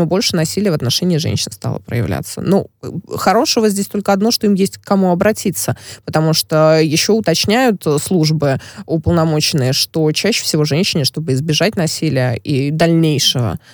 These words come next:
над, э, собой или применения грубости, жестокости, э, приходится покидать место. То есть, э, например, сбежать из дома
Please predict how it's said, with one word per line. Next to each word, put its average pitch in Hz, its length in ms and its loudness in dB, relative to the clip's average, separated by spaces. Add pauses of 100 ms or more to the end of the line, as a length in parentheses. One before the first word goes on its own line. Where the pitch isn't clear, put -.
(120)
над, 143 340 -2
э, 131 200 -2
собой 185 460 0
или 151 100 0
применения 143 800 -2
грубости, 165 440 -2
жестокости, 135 880 -4
э, 139 440 -4
приходится 170 500 -2
покидать 175 840 -2
место. 78 480 -6 (180)
То 151 80 -2
есть, - 260 -6
э, 104 160 -4
например, 151 380 0
сбежать 151 420 0
из 147 120 0
дома 156 400 2